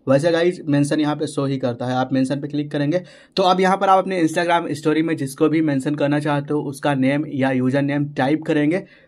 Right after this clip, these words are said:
तो जैसे ही आप उसका नेम टाइप कर रहे होंगे तो उसका अकाउंट यहाँ पर सजेशन में शो होने लगेगा। ओके, तो आप चाहो तो पूरा यूजर नेम डाल दो या फिर जैसे ही आप नाम लिखेंगे तो तुरंत दोस्तों उसका यहाँ पे अकाउंट सामने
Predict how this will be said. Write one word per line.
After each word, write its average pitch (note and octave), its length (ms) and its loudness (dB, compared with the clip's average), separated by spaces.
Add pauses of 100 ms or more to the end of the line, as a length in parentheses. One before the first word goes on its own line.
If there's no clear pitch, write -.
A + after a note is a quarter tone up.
(100)
तो C3 80 -2
जैसे F#3 280 4
ही G3+ 100 4
आप F3 240 4
उसका F3 260 2
नेम D#3+ 280 2
टाइप E3 400 0
कर E3 120 2
रहे D#3 120 2
होंगे D#3 280 4
तो E3+ 120 -2
उसका D3 240 0
अकाउंट D3+ 440 2
यहाँ D3+ 280 0
पर D#3 80 -4
सजेशन C3+ 460 -2
में D#3 140 2
शो D3 220 -4
होने C#3 300 2
लगेगा। B2 320 0
ओके, D3 340 0 (360)
तो C3+ 80 2
आप D#3+ 140 4
चाहो E3+ 180 2
तो F3+ 80 2
पूरा E3 240 4
यूजर D#3+ 260 6
नेम E3 220 0
डाल D#3 220 4
दो E3+ 80 0
या D#3+ 140 0
फिर D3 140 -2
जैसे C#3 260 0
ही D#3+ 60 4
आप D3+ 240 0
नाम C#3 300 0
लिखेंगे C#3+ 380 -2 (340)
तो C3 60 -4
तुरंत E3 320 0
दोस्तों E3 300 2
उसका D3 240 0
यहाँ C#3+ 420 0
पे D#3 120 0
अकाउंट C#3+ 340 2
सामने C#3+ 440 0